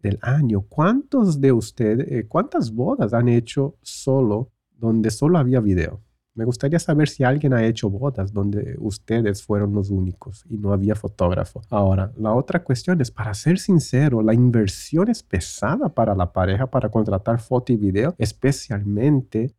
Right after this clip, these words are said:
si ambos tienen una calidad excelente.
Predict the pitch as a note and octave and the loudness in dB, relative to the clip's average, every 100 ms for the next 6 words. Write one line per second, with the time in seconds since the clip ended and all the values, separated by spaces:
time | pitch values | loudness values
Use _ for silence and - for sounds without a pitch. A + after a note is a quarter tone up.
0 | _ - - C#3 - - B2 B2+ C3+ C3+ | _ -14 0 0 0 -4 -2 -2 -2 -4
1 | C#3+ - _ _ C3 A#2+ B2+ B2+ D3 _ | -6 -8 _ _ 2 4 2 0 -4 _
2 | - B2+ A#2+ - G#2+ G2+ F#2 G#2 - - | -2 0 0 -2 -2 0 -2 -2 -6 -8
3 | E2+ - - _ | -10 -12 -20 _